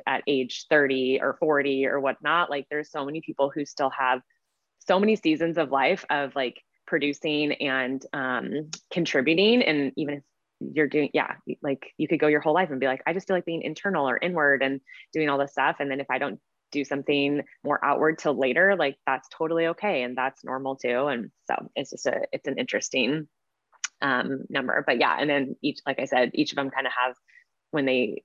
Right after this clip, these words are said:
are in a profile together, then that means something, but it still is helpful just to know, like, the basic of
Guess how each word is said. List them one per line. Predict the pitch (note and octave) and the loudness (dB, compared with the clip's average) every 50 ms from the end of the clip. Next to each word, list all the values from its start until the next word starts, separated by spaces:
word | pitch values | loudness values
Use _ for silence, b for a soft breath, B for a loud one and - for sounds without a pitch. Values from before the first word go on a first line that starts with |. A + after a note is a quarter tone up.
| _ | _
are | - C#3 C3 | -2 0 0
in | C3 C3 | 0 0
a | B2 | -2
profile | - - - - - B2 A2+ A#2 | -2 -2 -2 -2 -2 -2 -2 -4
together, | - - B2+ B2+ B2+ - B2+ C#3 C#3+ | -6 -4 -2 -2 0 2 2 2 4
then | C#3+ D3 D#3 | 2 2 0
that | D3+ D3 D3+ | 0 -2 -2
means | D#3+ D#3+ D#3+ - | -2 -4 -6 -6
something, | D#3+ D#3+ D#3 - F3 E3+ F3 D#3+ | -6 -6 -4 -2 -2 -2 -2 0
but | C#3+ C3+ C3 - - B B B B - | 0 2 2 0 -2 B B B B -2
it | D3+ D3 | -2 -2
still | - D#3+ D#3 D3+ | 2 2 2 2
is | C#3+ - | 2 2
helpful | C#3 A#2 - - B2+ | -2 -4 -4 -4 -6
just | - C3 - - - | -6 -6 -8 -6 -8
to | C#3+ | -4
know, | C#3 C3+ C3 B2+ C3 | -2 0 0 2 2
like, | B2+ B2+ C3 C3 B2+ - _ _ _ _ _ - | 2 2 0 0 -2 -4 _ _ _ _ _ -8
the | D3 | -4
basic | B2+ C3+ D3 - - - C3+ - - - | -2 -2 -2 -2 -2 -4 -4 -4 -4 -2
of | C3+ C#3 C3 B2 | -2 -2 -2 -4